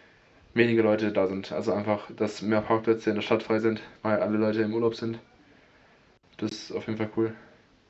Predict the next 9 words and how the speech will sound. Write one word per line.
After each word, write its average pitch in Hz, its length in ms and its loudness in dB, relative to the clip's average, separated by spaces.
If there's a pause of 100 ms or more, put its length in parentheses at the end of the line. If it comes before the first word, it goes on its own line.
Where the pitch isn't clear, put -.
(880)
Das - 120 -18
hat 113 100 0
schon 110 140 -4
Vorteile. 113 440 2 (140)
<laughs> 127 160 0 (1000)
Ja. 110 220 0 (600)
Ja, 127 200 4
genau. 123 320 2
Äh, 117 320 2